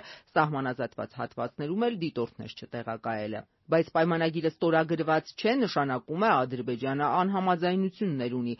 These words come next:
մասնավորապես ինչպիսի՝ հայկական կողմը չի բացահայտում։ Ազատությունը արտգործնախարար Միրզոյանից այսօր հետաքրքրվեց՝ հայկական մոտեցումները փոխվել են, արդյոք Երևանը համաձայն է հայցերը հետ քաշել նախքան պայմանագրի ստորագրումը։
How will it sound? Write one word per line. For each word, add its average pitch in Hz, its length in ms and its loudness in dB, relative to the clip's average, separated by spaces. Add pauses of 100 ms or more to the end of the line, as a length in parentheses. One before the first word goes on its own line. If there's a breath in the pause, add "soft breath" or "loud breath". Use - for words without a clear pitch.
(160 loud breath)
մասնավորապես 240 880 6
ինչպիսի՝ 233 560 -2
հայկական 117 600 -6
կողմը 135 380 -4
չի - 180 -10
բացահայտում։ 120 800 -4 (320 loud breath)
Ազատությունը 185 720 2
արտգործնախարար 151 1000 2
Միրզոյանից 160 720 0
այսօր 160 280 0
հետաքրքրվեց՝ 170 840 0
հայկական 139 460 0
մոտեցումները 139 720 -2
փոխվել 180 460 0
են, 127 120 0
արդյոք 143 380 -4
Երևանը 147 460 2
համաձայն 160 680 2
է 120 60 -6
հայցերը 151 500 -2
հետ 139 240 -6
քաշել 233 400 2 (280 loud breath)
նախքան 180 500 2
պայմանագրի 104 580 -8
ստորագրումը։ 92 640 -10